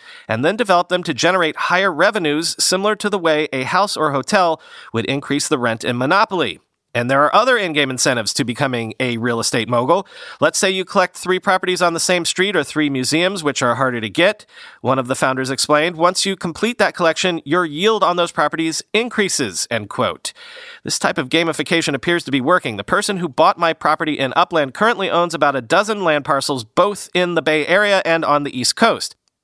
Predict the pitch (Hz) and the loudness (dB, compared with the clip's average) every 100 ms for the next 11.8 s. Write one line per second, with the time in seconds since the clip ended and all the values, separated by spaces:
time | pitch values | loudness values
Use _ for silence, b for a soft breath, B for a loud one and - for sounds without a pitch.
0 | _ _ - 117 - - - 131 113 110 | _ _ -2 -2 0 -2 0 -2 -2 -2
1 | 107 107 104 - 120 98 - 220 104 - | -2 -2 0 0 2 0 2 2 2 -4
2 | 135 127 135 226 285 208 - 139 135 135 | -2 -2 0 0 2 0 2 0 0 -4
3 | - B B 135 190 240 247 - 196 175 | -6 B B 0 2 2 2 2 0 0
4 | 156 208 190 180 180 160 160 143 - - | 0 0 0 0 0 2 0 0 -4 0
5 | 185 196 139 226 254 - 165 - 156 139 | 2 2 0 -2 0 0 0 0 -2 0
6 | 151 - B B B 120 143 135 202 208 | -2 -2 B B B -2 -2 0 0 2
7 | 196 185 160 151 143 131 165 202 - 196 | 0 0 0 2 2 2 2 2 0 -4
8 | 165 185 170 147 131 170 202 185 156 185 | 0 0 0 0 -2 0 0 -2 0 0
9 | 196 185 - 156 160 - 147 147 151 147 | 0 0 -2 2 2 4 0 2 0 0
10 | 139 - 135 139 143 135 - - 139 127 | -4 -2 -2 -2 -2 -2 -2 -2 -2 -2
11 | 131 123 117 220 202 - 131 87 | -2 -4 0 2 2 0 -2 -4